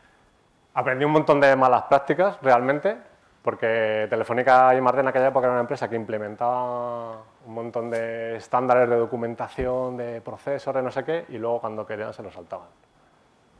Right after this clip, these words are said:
O sea, cuando había que hacer una entrega, decía, "Tú pon que sí a todo, rellena y pa'lante". Eh... y nada, eso, pues luego por mi cuenta pues aprendí también cositas de eso, de P H P, empecé a ap-, aprender en casa, temas de Linux, Apache, M I S Q L,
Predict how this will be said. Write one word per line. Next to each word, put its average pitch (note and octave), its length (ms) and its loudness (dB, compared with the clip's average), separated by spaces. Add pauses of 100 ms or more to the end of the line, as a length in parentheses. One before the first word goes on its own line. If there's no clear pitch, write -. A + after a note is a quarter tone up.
(460)
O - 20 -20
sea, F#2 200 -20
cuando F#2 400 -12
había G#2+ 160 0
que B2+ 60 6
hacer B2 160 2
una B2 180 2
entrega, D3 680 2
decía, A2+ 380 -2
"Tú C#3+ 220 -6
pon B2 240 0
que G#2+ 80 -4
sí C3 120 -6
a A#2 100 0
todo, G3 260 0
rellena F3 560 -4 (320)
y G#2 300 -10
pa'lante". G2+ 400 -8 (1040)
Eh... F#2 800 -16 (400)
y A2 420 -8
nada, A2 280 -2
eso, G2 360 -14
pues - 320 -20
luego A#2 280 -2
por A#2+ 140 -2
mi A#2+ 100 -6
cuenta B2+ 360 -2
pues A#2 160 -10
aprendí G#2+ 580 -12
también G#2 260 -14
cositas G#2 400 -8
de G2+ 500 -12
eso, G#2 120 -20
de F#2+ 80 -16
P F#2 80 -16
H G2+ 220 -16
P, A#2+ 160 -6
empecé A#2 240 -12
a G#2+ 40 -12
ap-, C#3 140 -16
aprender G#2+ 320 -10
en G#2+ 120 -10
casa, C3 580 -2
temas G#2+ 280 -6
de A2 580 -6
Linux, G#2+ 340 -10
Apache, G#2+ 420 -14
M G#2+ 120 -14
I G#2+ 40 -16
S G2+ 140 -20
Q A#2 140 -14
L, C3+ 340 -12